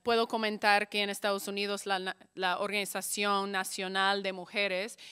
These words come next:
ah, now, nas-, ah, que es, que no es una organización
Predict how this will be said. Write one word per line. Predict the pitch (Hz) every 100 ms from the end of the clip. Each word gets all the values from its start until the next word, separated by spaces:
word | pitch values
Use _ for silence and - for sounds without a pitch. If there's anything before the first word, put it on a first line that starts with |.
| - - _
ah, | 185 180
now, | 165 185 214 190 180 233 262 - -
nas-, | 175 185 180
ah, | 196 190 -
que | - 202 180 208
es, | 202 - -
que | 214
no | 214 247 262
es | -
una | 233 226 208
organización | 202 202 190 190 - 214 208 202 208